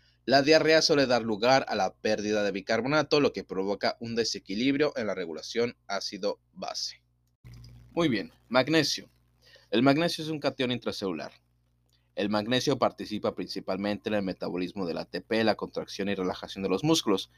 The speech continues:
el funcionamiento neurológico adecuado y la liberación de neurotransmisores. Cuando el músculo se contrae,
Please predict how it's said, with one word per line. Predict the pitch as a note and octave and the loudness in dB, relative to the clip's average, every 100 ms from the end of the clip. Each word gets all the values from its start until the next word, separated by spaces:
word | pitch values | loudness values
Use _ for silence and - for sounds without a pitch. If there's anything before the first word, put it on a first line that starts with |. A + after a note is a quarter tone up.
| _ _ - | _ _ 0
el | B2+ | 2
funcionamiento | D3+ C#3+ C#3+ C3+ C#3 D3 | 2 0 0 2 2 2
neurológico | C#3+ G#2 G2 G#2 A#2 - | 2 4 2 2 -2 -2
adecuado | F2+ F2+ A2 A#2 - - | -2 0 2 2 0 -2
y | |
la | F#2+ | -6
liberación | F#2 F#2 F2+ F2+ - G2+ | -6 -4 -4 -6 -8 -6
de | G#2 | -4
neurotransmisores. | F#2+ F2 F2 F2+ F2+ F2+ F2 E2 - - _ _ _ _ _ | -2 -4 -6 -10 -10 -10 -10 -10 -10 -12 _ _ _ _ _
Cuando | - C3 C#3+ | 2 4 6
el | D3 | 6
músculo | F#3 - G#3 F#3+ | 2 0 0 2
se | G3+ | 0
contrae, | - F3+ F3 A2+ G#2 A#2 | -2 -4 0 4 4 0